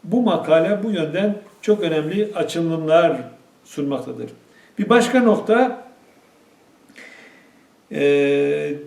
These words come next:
din görevlisinin misyon ve vizyonu.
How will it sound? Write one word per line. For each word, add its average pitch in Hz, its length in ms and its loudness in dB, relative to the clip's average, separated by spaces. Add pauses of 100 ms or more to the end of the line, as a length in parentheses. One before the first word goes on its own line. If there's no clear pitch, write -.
(580)
din 254 240 4
görevlisinin 214 920 6
misyon 226 500 2
ve 220 120 4
vizyonu. 175 500 -2